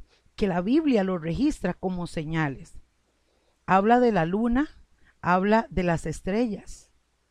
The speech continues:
En los últimos días, hermanos, se han venido registrando una cercanía de asteroides,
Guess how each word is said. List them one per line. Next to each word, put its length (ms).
En 100
los 200
últimos 400
días, 300
hermanos, 480
se 60
han 120
venido 320
registrando 840
una 320
cercanía 840
de 140
asteroides, 1000